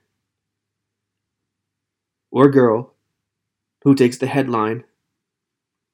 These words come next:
mimics the headline, and makes it his or her own opinion. And that's pretty much it.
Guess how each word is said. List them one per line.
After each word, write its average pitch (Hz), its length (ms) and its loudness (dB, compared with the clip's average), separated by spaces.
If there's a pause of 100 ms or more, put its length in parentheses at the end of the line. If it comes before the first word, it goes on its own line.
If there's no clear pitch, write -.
(1200)
mimics 151 460 2
the 117 120 -6
headline, 95 460 -10 (1080)
and 113 180 -8
makes 120 260 2
it 120 240 -2 (1800)
his 139 240 0
or 127 80 0
her 117 280 -4
own 123 140 -2
opinion. 98 460 -10 (1500)
And 120 100 -8
that's 113 140 -8
pretty 117 180 -6
much 101 200 -12
it. - 160 -12